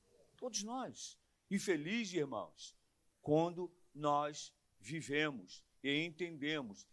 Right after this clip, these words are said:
e temos essa gratidão com Deus. Não sei se você já fez um retrospecto da sua vida, antes quem você era e quem você é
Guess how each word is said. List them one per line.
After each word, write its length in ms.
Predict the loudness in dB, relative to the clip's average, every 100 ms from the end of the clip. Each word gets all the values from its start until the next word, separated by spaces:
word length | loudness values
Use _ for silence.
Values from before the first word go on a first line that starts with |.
| -8
e 80 | -6
temos 380 | -2 -2 0 0
essa 260 | 0 2
gratidão 800 | 2 6 6 4 -4 4 4 4
com 240 | -4 -10 -4
Deus. 640 | -2 -2 -4 -8 -8 -12 _ _ _ _ _ _ 2
Não 180 | 6 6
sei 240 | 6 2
se 140 | 2
você 260 | -2 -6 -6
já 140 | -4
fez 200 | -2 -2
um 60 | 0
retrospecto 800 | 0 0 2 0 8 8 8 -2
da 100 | -8
sua 240 | -2 0
vida, 360 | 0 -2 -4 -10 -18 -20 -20 _ 4
antes 280 | 4 4
quem 180 | 2 2
você 320 | 2 2 4
era 340 | 4 6 4 2
e 40 |
quem 180 | -2 -2
você 300 | 0 0 2
é 360 | 6 6 6